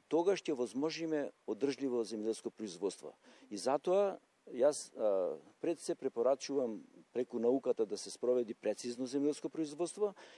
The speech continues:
и да се знае, ако се одгледува една култура, таа култура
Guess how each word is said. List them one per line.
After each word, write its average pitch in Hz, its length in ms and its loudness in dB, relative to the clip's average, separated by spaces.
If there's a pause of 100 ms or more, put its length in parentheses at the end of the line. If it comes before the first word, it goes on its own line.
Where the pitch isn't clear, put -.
и 143 60 0
да 147 100 4
се 151 160 0
знае, 139 360 4
ако 110 300 4
се - 100 -6
одгледува 143 440 4
една 135 160 0
култура, 123 480 -2 (380)
таа 147 180 2
култура 160 560 0